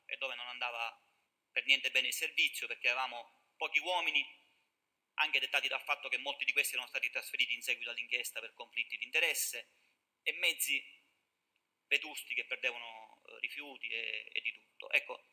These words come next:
questo personale l'abbiamo riqualificato e messo alcuna, alcun-, alcuni sono rimasti da noi nella nostra direzione e fanno i sorveglianti, e altri sono stati recuperati tra le manutenzioni e il verde, quindi abbiamo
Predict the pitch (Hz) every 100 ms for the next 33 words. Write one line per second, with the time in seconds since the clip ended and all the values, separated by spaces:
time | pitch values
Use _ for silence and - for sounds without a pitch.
0 | - 147 165 156 208 156 131 135 123 123
1 | 160 165 165 180 196 185 143 127 - _
2 | _ - 151 143 - - 147 151 - -
3 | 127 131 - 214 196 143 - - 143 190
4 | 143 - 196 160 139 135 127 - 131 131
5 | 120 117 117 117 113 113 113 _ _ -
6 | - - - 139 139 127 127 - 156 -
7 | 123 117 117 120 117 107 - 151 - _
8 | _ _ _ _ _ - 214 190 - 151
9 | - - 143 143 131 127 135 147 143 131
10 | 123 123 120 117 135 127 127 139 160 160
11 | - 185 165 131 139 143 139 120 127 -
12 | 131 120 - - - 131 156 147 131 -
13 | -